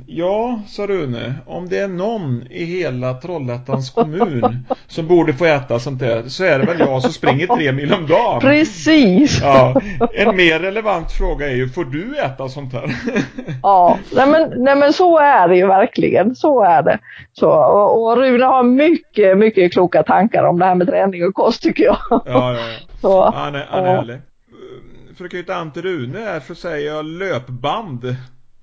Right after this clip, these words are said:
Speaker 1: kanske inte är Rune Larsson i och för
Speaker 2: Mm.
Speaker 1: sig, men
Speaker 2: Nej.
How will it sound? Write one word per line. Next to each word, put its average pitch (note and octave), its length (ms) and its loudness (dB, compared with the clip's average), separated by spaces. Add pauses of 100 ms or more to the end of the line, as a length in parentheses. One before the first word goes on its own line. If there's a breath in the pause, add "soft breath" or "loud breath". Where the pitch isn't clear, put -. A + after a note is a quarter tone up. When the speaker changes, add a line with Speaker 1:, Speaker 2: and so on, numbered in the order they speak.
(500 soft breath)
Speaker 1:
kanske C3 200 -12
inte B2+ 140 -14
är B2 40 -12
Rune B2+ 240 -10
Larsson B2+ 460 -4
i G#3+ 60 0
och - 40 -4
för - 40 -4
Speaker 2:
Mm. G3 80 -2
Speaker 1:
sig, C3 260 -10
men C3+ 240 -16 (640 soft breath)
Speaker 2:
Nej. B3+ 520 4